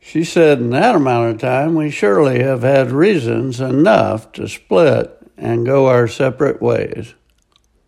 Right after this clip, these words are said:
Huh? Oh no, our marriage was perfect every minute of every hour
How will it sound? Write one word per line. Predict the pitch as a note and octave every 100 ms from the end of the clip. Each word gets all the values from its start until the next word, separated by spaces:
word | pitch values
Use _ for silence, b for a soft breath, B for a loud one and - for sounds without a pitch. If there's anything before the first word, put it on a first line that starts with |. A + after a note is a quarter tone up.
| _ _
Huh? | D3+ C#4 A4 - _ _ _ _ _ _ _ _ _ -
Oh | - -
no, | F#3+ A3+ A#3 E3+ A#2+
our | C3+ G3+
marriage | F3+ A#3+ E3+ D3+
was | D#3 B2+
perfect | F#3 G#3+ - A2 -
every | - D#3+ G#3 G3+
minute | F3+ F3+ F#3+ F#3+
of | E3 B2 B2
every | D#3 F#3+ F#3+ F#3
hour | E3+ C3+ A2+ - -